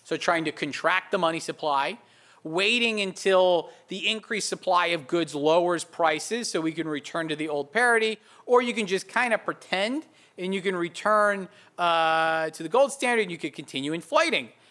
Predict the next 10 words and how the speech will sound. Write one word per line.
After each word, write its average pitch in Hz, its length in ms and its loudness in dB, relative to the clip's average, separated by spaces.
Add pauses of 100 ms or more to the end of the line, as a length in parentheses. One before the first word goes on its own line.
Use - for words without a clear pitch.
(100)
That's 165 180 -6
the 160 100 -4
easiest 233 460 0
solution, 220 540 4
and 165 120 0
that's 165 200 -2
what 170 80 -6
the 160 80 -2
Republicans, 147 840 -2 (300)
uh, 151 160 2